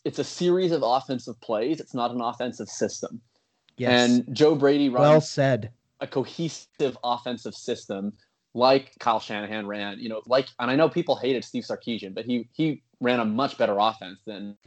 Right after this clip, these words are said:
Speaker 1: than what we've seen out of Dirk Cutter. I, I think Matt Ryan would have success in that system, especially if they add,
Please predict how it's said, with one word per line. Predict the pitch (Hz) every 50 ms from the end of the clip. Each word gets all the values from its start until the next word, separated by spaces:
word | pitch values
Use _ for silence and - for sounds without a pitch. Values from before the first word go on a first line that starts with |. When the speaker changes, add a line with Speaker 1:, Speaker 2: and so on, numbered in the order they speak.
| 95 - - _ _ _ _ _ _ _ -
Speaker 1:
than | 117 110 110
what | 113 104
we've | 113 -
seen | - - 120
out | 110 98
of | 98 92
Dirk | 95 90 - -
Cutter. | - 117 110 101 104 - -
I, | 120 123 - 131 143
I |
think | 139 - 160 139
Matt | 135 139 135 139
Ryan | 135 131 127
would | 123 117
have | 110 110
success | - 113 - - 117 107 -
in | - 113
that | 85 -
system, | - 104 - - 117 - - -
especially | - - - 156 156 - - 147 123 117 117 110
if | - -
they | 113 110
add, | - 120 113 113 110 110